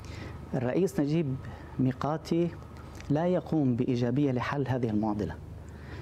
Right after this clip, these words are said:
يعني منذ الأساس، آه، لم، آه، يتصل بحزب الله وحتى بالرئيس، آه، بري، آه،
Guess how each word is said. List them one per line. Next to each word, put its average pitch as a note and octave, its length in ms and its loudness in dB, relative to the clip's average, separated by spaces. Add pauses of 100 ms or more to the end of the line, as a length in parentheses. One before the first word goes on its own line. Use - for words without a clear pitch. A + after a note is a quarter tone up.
(120)
يعني A2+ 200 4
منذ E3+ 300 6
الأساس، C3+ 920 0 (540)
آه، A2+ 400 0 (1300)
لم، D#3 420 4 (640)
آه، B2+ 180 0
يتصل C3+ 600 0 (420)
بحزب A#2+ 920 2
الله A2+ 320 0 (160)
وحتى B2+ 540 -2
بالرئيس، A#2+ 560 -2
آه، G2+ 200 -2
بري، C3 440 2 (840)
آه، A#2 360 2